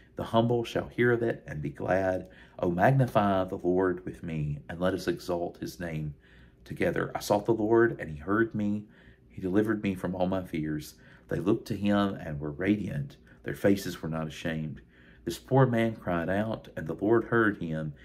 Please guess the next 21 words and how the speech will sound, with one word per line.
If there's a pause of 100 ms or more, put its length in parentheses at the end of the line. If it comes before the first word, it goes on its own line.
(160)
and
saved
him
out
of
all
of
his
troubles. (380)
The
angel
of
the
Lord
encamps
around
all
those
who
fear
him